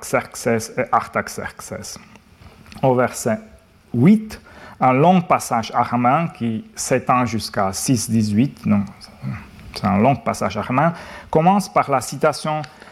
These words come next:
d'une lettre à Artaxerxès dans laquelle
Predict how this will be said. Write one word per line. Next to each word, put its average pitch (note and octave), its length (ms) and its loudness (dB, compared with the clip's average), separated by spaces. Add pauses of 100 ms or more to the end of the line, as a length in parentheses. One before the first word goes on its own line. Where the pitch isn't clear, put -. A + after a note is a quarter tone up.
(120)
d'une C3+ 360 2
lettre D3+ 500 2
à C3 300 4
Artaxerxès - 1080 -2 (240)
dans A#2+ 160 4
laquelle D#3+ 520 2